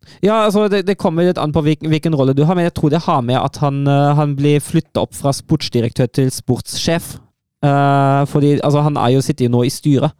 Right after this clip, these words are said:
eh, og har den styrerollen som sportslig ansvarlig i styret, eh, og det er mer naturlig. I Wolfsburg er det jo lignende med sjefen nå, og så lenge sjefen var sportsdirektør og jobbet under sportssjefen Schmatke, så satt han på benken. Og nå har hans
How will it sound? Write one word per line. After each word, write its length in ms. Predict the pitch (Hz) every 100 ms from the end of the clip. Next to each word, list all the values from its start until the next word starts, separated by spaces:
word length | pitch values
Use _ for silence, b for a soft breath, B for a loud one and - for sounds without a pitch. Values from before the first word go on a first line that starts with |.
| _ _ _ _ _ -
eh, 80 | 135
og 140 | 131 147
har 80 | 127
den 100 | 127
styrerollen 560 | - - 139 117 113 113
som 80 | 123
sportslig 460 | - 127 - 135
ansvarlig 460 | 131 - 135 123 117
i 140 | - 127
styret, 460 | - 139 117 147 -
eh, 560 | 139 135 131 131 135 135
og 80 | 131
det 80 | 147
er 240 | - 123 127
mer 140 | 120
naturlig. 380 | 131 - 131 117
I 40 | 123
Wolfsburg 260 | 123 139 127
er 80 | 123
det 80 | 127
jo 20 |
lignende 380 | 135 117 117 117
med 160 | 117 120
sjefen 380 | 120 110 120 160
nå, 60 | 214 b b b b b b -
og 480 | 143 143 147 -
så 160 | - 160
lenge 160 | 143 151
sjefen 320 | 160 143 123
var 80 | 131
sportsdirektør 800 | - 135 - 131 123 - 170 160
og 80 |
jobbet 240 | 143 127 - -
under 400 | 156 123 107 131 131 -
sportssjefen 1120 | - - 135 - - - _ - 143 120 123
Schmatke, 460 | 120 147 - - 208
så 160 | - 165
satt 160 | 127
han 80 | 127
på 80 | 120
benken. 400 | 107 107 113 120 b b b b
Og 80 | 135
nå 80 | 143
har 140 | 151
hans 100 | 151